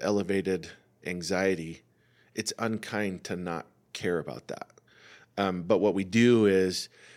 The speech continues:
we start to listen to try to, like, uh, "I'm gonna listen right up until I have a response to you, and then I'm not gonna listen anymore.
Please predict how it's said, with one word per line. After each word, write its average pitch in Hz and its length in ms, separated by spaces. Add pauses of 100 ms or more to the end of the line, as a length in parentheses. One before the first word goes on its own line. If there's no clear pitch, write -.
(160)
we 110 100
start 104 360
to 107 100
listen 95 340
to 87 80
try 87 260
to, 82 320
like, 82 360 (280)
uh, 90 160 (120)
"I'm 101 100
gonna 101 140
listen 104 340
right 101 160
up 113 120
until 101 200
I 90 80
have 95 220
a 95 40
response 87 580
to 90 100
you, 76 180 (720)
and 90 100
then 90 120
I'm 87 100
not 80 120
gonna 76 180
listen 78 280
anymore. 71 380